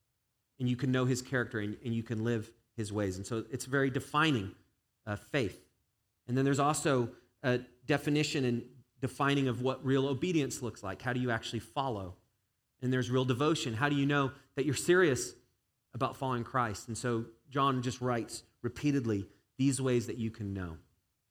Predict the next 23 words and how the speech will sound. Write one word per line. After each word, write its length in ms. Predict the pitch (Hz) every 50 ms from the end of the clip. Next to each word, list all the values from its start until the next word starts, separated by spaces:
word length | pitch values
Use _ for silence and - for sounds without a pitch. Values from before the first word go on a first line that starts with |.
| _ _ _
And 80 | - -
so 60 | 160
this 80 | 156 151
book 200 | - 196 190 180
is, 100 | 147 127
is 180 | 113 147 123
actually 260 | 151 143 - - 127
very 160 | 113 147 147 -
practical. 640 | - - 131 135 - - - - 98 92 110 - _ _ _ _ _ -
And 60 | 117
so 80 | 151
our 180 | 117 147 165 196
role 220 | 170 143 131 127
is 120 | 127 127 131
to 60 | -
understand 800 | 147 147 139 123 - - - 175 185 170 127 117 113 123 139 - - _ _ _ _ _ _ _
and 140 | - 123 131
then 180 | 131 127 127 127
put 220 | 123 - 151 -
that 120 | - 131 110
into 120 | 120 117
practice 420 | - - 123 107 - - 107 -
ourselves. 540 | 101 95 - - - 95 82 85 101 - -